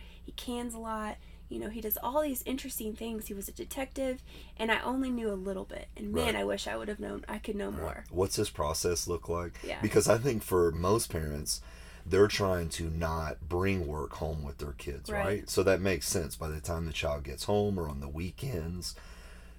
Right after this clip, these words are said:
Speaker 2: they're not really processing out loud or thinking through what their daily work, like, looks like. At least that's the goal, right? So the child's not sure how that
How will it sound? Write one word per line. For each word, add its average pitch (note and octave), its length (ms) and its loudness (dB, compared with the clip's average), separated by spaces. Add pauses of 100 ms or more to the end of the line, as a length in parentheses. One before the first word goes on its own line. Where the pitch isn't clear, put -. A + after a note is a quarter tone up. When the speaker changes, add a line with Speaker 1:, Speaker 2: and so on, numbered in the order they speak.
(120)
Speaker 2:
they're G2+ 120 8
not G#2+ 200 2
really F#2+ 260 4
processing G2+ 760 4
out D2+ 200 -4
loud C#2+ 260 -2
or D2 100 -4
thinking F#2+ 460 0
through D2+ 280 -2
what D2 280 -4
their D2 160 -2
daily D2 340 -4
work, C#2+ 320 -6
like, - 260 -6
looks C#2+ 300 -6
like. - 240 -6
At D2+ 80 -4
least E2+ 200 -2
that's E2+ 220 0
the - 100 -6
goal, E2+ 340 6
right? E2 300 0 (380)
So G2 500 10 (200)
the E2+ 140 2
child's - 420 2
not F#2+ 220 2
sure G2+ 440 6 (220)
how G2+ 260 8
that F2 220 4